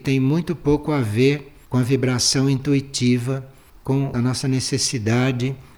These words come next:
de intuir. E estar neste, nesta região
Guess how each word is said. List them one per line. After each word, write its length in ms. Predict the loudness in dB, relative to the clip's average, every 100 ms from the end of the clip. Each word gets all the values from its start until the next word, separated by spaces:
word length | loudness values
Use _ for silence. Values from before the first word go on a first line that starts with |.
| -8
de 160 | 2 4
intuir. 680 | 4 4 6 6 6 2 -4 -20 -20 -20 -20 -20 _ _ _ _ _ _ -20 -20 _
E 720 | 0 2 4 2 2 0 -2 -6 -20 _ _ _
estar 480 | -6 -4 -2 0 0
neste, 880 | 2 2 0 -2 -2 0 2 2 0 0
nesta 340 | 0 -2 -2
região 720 | -2 -2 0 0 0 0 -4